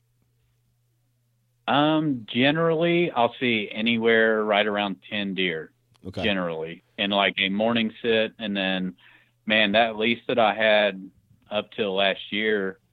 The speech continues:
Speaker 1: I mean, it was all crop fields, but, I mean, you get into that, like, late October when deer are really hammering them, and I happen to have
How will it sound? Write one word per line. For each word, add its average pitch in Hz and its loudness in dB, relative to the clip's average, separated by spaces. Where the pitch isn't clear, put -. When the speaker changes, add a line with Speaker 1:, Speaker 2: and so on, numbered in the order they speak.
Speaker 1:
I 107 -2
mean, 110 2
it 113 2
was 101 -2
all 117 4
crop 123 -2
fields, 92 -6
but, 101 -4
I 101 0
mean, 101 -4
you 107 -6
get 120 -4
into 104 -4
that, 101 2
like, 95 -4
late 104 0
October 110 -2
when 98 -6
deer 101 -2
are 92 -2
really 98 -2
hammering 113 -4
them, 123 -6
and 101 -4
I 98 0
happen 110 -2
to 95 -6
have 101 -4